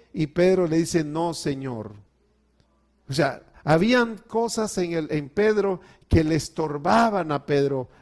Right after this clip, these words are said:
para dar cumplimiento a lo que el Padre quería. ¿Qué son las que cambies en tu expresión y sigues expresando lo mismo?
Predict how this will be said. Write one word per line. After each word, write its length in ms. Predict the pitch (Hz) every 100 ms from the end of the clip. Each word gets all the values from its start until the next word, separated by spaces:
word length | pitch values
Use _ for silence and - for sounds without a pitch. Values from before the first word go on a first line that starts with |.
| _
para 340 | 151 147 147
dar 180 | 147 151
cumplimiento 760 | - 156 156 139 139 165 190 175
a 40 |
lo 180 | 147 135
que 80 | 135
el 100 | 117
Padre 360 | - 120 117
quería. 540 | 104 110 101 101 107 107 _ _ _ _ _ _ _ _ _
¿Qué 180 | - 269
son 260 | - 277
las 240 | 254 214 -
que 380 | 185 151 143 -
cambies 640 | 165 175 196 180 160 -
en 200 | 156 143
tu 260 | - 165 151
expresión 1000 | 151 - - 139 127 - 196 202 165 127 _ _ _
y 160 | - 139
sigues 680 | - 156 160 180 185 -
expresando 880 | 143 120 - - 131 - 110 107 107
lo 180 | 120 123
mismo? 540 | 127 160 165 - 107